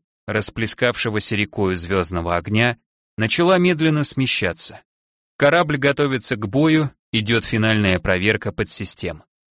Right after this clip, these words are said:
Теперь в зрачках Леори отражается бездна. В них страх и надежда смешаны воедино. Невозможно поверить, что она погибла. Осталась лишь матрица ее личности, записанная в нанитах,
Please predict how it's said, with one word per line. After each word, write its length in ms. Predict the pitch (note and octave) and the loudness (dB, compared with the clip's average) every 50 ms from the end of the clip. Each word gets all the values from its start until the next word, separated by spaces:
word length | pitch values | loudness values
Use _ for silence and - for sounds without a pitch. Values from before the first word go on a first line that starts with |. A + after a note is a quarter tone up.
| _ _ _ _ _ _ _ _ _ _ _ _ _ _ _ _ - | _ _ _ _ _ _ _ _ _ _ _ _ _ _ _ _ -8
Теперь 400 | - - G#2+ F#2 - F3 F3+ E3 | -6 -6 -4 0 2 2 2 2
в 40 | C3 | 0
зрачках 600 | A#2+ C3+ C#3 C3+ B2+ - - C#3+ C3+ B2+ - - | 0 2 2 2 0 0 0 2 0 0 0 0
Леори 320 | B2 B2 B2+ B2+ A#2+ A#2 | 2 4 4 4 4 4
отражается 800 | A2 G#2 F#2+ - G2 F#2+ F2+ - F#2+ F#2+ F#2+ F#2+ - - B2+ A#2 | 2 2 2 0 -2 -2 0 2 0 0 0 0 -2 -2 -2 -2
бездна. 500 | A2 C#3 C#3 A#2+ F#2 G2 F2 D#2 - - _ _ _ _ _ _ _ _ _ _ _ _ _ _ _ _ - | 0 0 0 0 -2 -4 -6 -10 -12 -20 _ _ _ _ _ _ _ _ _ _ _ _ _ _ _ _ -12
В 120 | - G2 A2+ | -6 0 2
них 180 | B2 A#2+ A2+ | 2 2 2
страх 420 | - - - C#3 D3+ D#3 D3+ - - | 0 -2 0 2 2 2 2 0 0
и 60 | C#3 | 0
надежда 540 | B2+ B2 A#2 G#2 B2 B2+ A#2+ G#2+ G#2+ B2 A2 | 2 2 0 2 0 0 0 0 -2 -2 -2
смешаны 540 | - - A#2 A2 A2 G#2+ - A#2+ A#2 A#2 A2 | -2 -2 0 0 0 0 0 -2 -2 -2 0
воедино. 560 | A#2+ B2+ B2+ B2 A#2 A#2 G#2 E2+ D#2 D#2 - _ _ _ _ _ _ _ _ _ _ _ _ _ _ _ _ _ _ _ _ - - | 0 0 0 -2 -2 -4 -4 -4 -6 -10 -18 _ _ _ _ _ _ _ _ _ _ _ _ _ _ _ _ _ _ _ _ -6 -2
Невозможно 720 | G2 G#2 G#2 A2+ A#2 G#2 G#2 C3 C3+ C3+ A2+ A#2+ B2+ - | 0 2 2 2 2 2 2 2 4 4 4 2 0 2
поверить, 480 | - B2 A2+ A2+ B2+ C#3 B2 A2 - | 2 2 2 2 2 0 0 0 0
что 240 | - - - A#2+ A2 | -2 -2 2 2 2
она 200 | G#2+ A2 A#2+ A#2+ | 2 2 2 2
погибла. 640 | A2+ C#3+ C#3 C#3 C3+ E3 E3+ B2+ G#2+ F#2+ D#2+ - - _ _ _ _ _ _ _ _ - | 2 2 0 0 0 -4 -4 -4 -4 -6 -6 -8 -12 _ _ _ _ _ _ _ _ -6
Осталась 680 | - G2+ - - - - C3+ C3+ C#3 C3+ C3+ B2 - - | -2 0 0 0 2 4 4 4 4 2 0 0 0 0
лишь 260 | C3 C3+ B2+ - - | 0 2 2 4 4
матрица 560 | C#3 D3 D3 C#3+ - A#2 A#2 A2 - - B2+ | 4 4 4 4 2 2 0 0 0 0 2
ее 260 | A#2+ A#2+ A2+ A2+ A#2+ | 2 2 2 2 2
личности, 560 | A#2+ C3+ D3+ D3+ - - B2+ A2+ - - - A2 | 2 2 2 0 0 0 0 0 0 -2 -2 -4
записанная 720 | F#2+ F#2+ G#2+ G2+ - A#2 A2 - A#2 A2 G#2 G#2 G2+ F#2+ | 0 0 0 0 0 -2 -2 0 0 2 2 2 2 0
в 60 | F#2+ | 0
нанитах, 580 | G2+ G2+ G#2 A#2+ C#3+ D3+ D3 C#3+ B2 - - | 0 0 2 2 0 2 0 0 -2 -2 -10